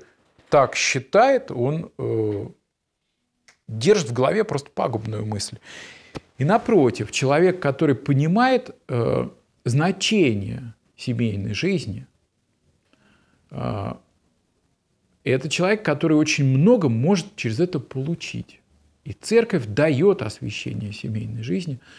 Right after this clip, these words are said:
в таинстве брака. И церковь преподаёт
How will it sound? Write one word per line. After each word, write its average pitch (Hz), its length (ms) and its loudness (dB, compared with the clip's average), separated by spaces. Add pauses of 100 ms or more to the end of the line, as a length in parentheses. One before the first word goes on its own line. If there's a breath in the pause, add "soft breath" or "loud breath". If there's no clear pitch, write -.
(320 loud breath)
в - 80 -20
таинстве 135 480 -2
брака. - 480 -6 (1120 loud breath)
И 156 140 4
церковь 202 800 2 (880)
преподаёт 160 880 4